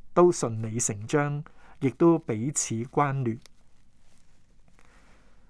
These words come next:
馬太福音三章一至二節就記載咗施洗約翰，佢作為耶穌基督嘅開路先鋒，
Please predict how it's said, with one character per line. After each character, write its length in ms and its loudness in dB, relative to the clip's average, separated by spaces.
馬 160 8
太 160 2
福 160 -8
音 220 0
三 280 2
章 260 -2
一 20 -6
至 300 -4
二 360 -4
節 160 -8
就 220 4
記 320 2
載 220 0
咗 320 -4
施 280 -2
洗 220 -4
約 120 -2
翰， 280 -12
佢 160 8
作 160 2
為 240 0
耶 160 2
穌 300 4
基 160 2
督 80 4
嘅 240 2
開 220 4
路 180 0
先 320 -2
鋒， 320 -4